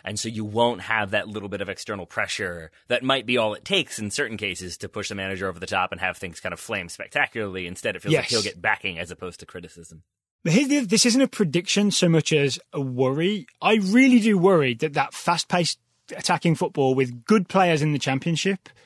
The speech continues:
Speaker 2: still broke down sometimes, right? And it's not
Speaker 1: Mm-hmm.
Speaker 2: like they scored a million goals. They didn't, like, set any goal-scoring records in the Championship, I don't believe.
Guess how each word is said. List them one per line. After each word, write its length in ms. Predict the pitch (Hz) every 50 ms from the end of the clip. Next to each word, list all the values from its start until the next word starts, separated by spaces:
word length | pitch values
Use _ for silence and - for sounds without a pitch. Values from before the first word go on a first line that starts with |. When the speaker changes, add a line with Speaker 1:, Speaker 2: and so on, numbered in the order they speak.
| _ _ _ _ _ _ _ _ -
Speaker 2:
still 320 | - - - - 247 269
broke 260 | 196 180 202 208 185
down 220 | 165 170 185 196 180
sometimes, 680 | - 165 147 - - 143 123 135 113 110 - - - - -
right? 280 | 123 147 190 202 202 - - -
And 80 | - 165
it's 100 | 170 -
not 100 | 226 247
Speaker 1:
Mm-hmm. 20 |
Speaker 2:
like 80 | 269 269
they 60 | 233
scored 220 | - - 247 226 202
a 20 |
million 360 | 180 175 180 180 175 165 156 143
goals. 260 | 185 180 147 131 -
They 60 | 147
didn't, 120 | 156 208
like, 140 | 202 175 -
set 200 | - - 175 -
any 120 | 170 160 139
goal-scoring 360 | 143 143 139 - 165 160 165
records 300 | 165 - - 170 170 151
in 80 | 165
the 60 | 165 156
Championship, 440 | - 170 165 - 175 - 208 185
I 40 | 143
don't 240 | 127 143 147 156 165
believe. 480 | 131 123 123 131 135 135 160 185 -